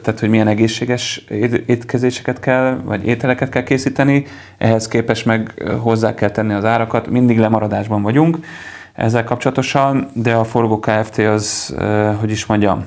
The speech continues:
nagyon barátilag, nagyon a település meg a gyerekeket segítően veszi ezt, hogy igazából húsz-harminc százalék is bőven elférne, de ezt még, ö, ö, próbáljuk tompítani, ők pedig ebből a pénzből a legjobbat kihozni.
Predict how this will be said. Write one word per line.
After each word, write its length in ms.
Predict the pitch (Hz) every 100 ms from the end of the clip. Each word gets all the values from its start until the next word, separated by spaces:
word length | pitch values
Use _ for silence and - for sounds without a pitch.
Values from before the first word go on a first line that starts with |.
| -
nagyon 380 | 113 113 107 107
barátilag, 540 | 117 107 104 110 107
nagyon 320 | 110 110 104
a 100 | 104
település 500 | - 110 110 107 107
meg 120 | -
a 40 | 107
gyerekeket 440 | 107 104 98 101
segítően 520 | - 104 101 - 101
veszi 240 | 98 - -
ezt, 120 | 107
hogy 180 | 110 - - - - - -
igazából 440 | 104 104 104 104
húsz-harminc 560 | 107 110 113 110 101 104
százalék 460 | 110 104 104 101
is 120 | 104 104
bőven 300 | 104 101 92
elférne, 680 | 87 95 - 101 117 127 123 - - -
de 160 | - 101
ezt 280 | 107 101 -
még, 400 | 98 95 95 - - - -
ö, 60 | 101 98 98 101 98 92 - _ _ _ _ _ - -
ö, 180 | 104 92
próbáljuk 500 | 110 98 98 87 -
tompítani, 760 | - 120 113 117 107 117 117 107
ők 120 | 107
pedig 240 | - 101 98
ebből 240 | 98 98
a 40 |
pénzből 340 | 92 101 95 95
a 40 |
legjobbat 480 | 101 107 107 95 95
kihozni. 440 | - 98 95 101